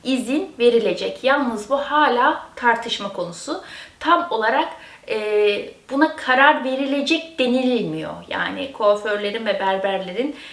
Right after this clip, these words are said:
e, on sekiz Mayıs'tan itibaren açılacağı kesin değil ama açılma olasılığı var deniliyor.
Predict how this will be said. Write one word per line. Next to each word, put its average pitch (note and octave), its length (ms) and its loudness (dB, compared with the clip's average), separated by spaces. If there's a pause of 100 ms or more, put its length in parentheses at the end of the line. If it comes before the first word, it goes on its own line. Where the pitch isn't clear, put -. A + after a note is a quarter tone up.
(160)
e, G#3 220 0
on C4 180 0
sekiz A#3 380 -6
Mayıs'tan G#3 440 -4
itibaren G3+ 640 0
açılacağı A#3+ 920 2 (200)
kesin B3 480 -2
değil C4 480 0
ama C4+ 440 0
açılma C4+ 500 -2
olasılığı A#3 720 0
var A#3 320 4
deniliyor. F3+ 540 -4